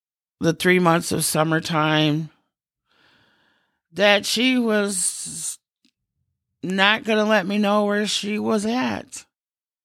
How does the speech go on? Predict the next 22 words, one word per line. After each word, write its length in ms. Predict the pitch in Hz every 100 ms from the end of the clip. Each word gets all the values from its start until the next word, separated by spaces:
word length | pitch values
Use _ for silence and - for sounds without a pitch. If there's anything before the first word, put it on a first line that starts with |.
| _
They 180 | - 233
didn't 340 | 277 214 190
have 320 | 208 247 226
cell 280 | 196 196 175
phones 600 | 180 185 185 180 190 175
back 280 | - 190 190
then 160 | 190 190
like 200 | 185 190
they 140 | 185
do 260 | 185 190 180
now, 360 | 185 190 196
so 240 | 196 - 156
it 80 | 170
was 100 | 175
still 260 | - 190
landlines. 760 | 170 175 170 185 160 156 156 151
And 260 | 156 156 151 _ _ _ _ _ _ _ _ _ _ _ _
one 260 | - - 180
day 280 | 180 185 175
I 40 |
called 540 | - 185 185 185 190
and 440 | 180 175 170 170